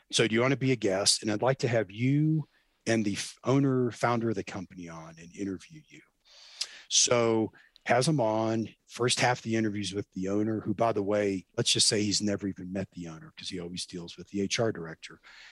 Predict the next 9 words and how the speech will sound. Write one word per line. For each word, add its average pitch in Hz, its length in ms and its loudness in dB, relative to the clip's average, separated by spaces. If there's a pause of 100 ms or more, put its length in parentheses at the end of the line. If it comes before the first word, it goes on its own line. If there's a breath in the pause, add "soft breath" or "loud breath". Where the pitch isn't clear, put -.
(100)
Gets 131 200 2
the 107 80 -2
history 104 360 2
of 98 60 -2
the 95 60 -2
firm, 139 760 2
builds 98 320 -2
some 107 160 -6
rapport. 123 840 0